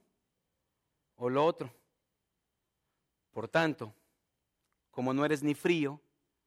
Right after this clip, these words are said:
ni caliente, sino tibio, me das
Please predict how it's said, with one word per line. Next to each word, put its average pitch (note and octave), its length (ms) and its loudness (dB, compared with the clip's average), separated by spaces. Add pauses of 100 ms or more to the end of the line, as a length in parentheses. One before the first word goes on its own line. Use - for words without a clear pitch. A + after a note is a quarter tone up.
(200)
ni B2+ 160 -2
caliente, D3+ 580 0 (1600)
sino B2 340 -6
tibio, A#2 420 -4 (2000)
me A2 160 -6
das A2+ 440 -8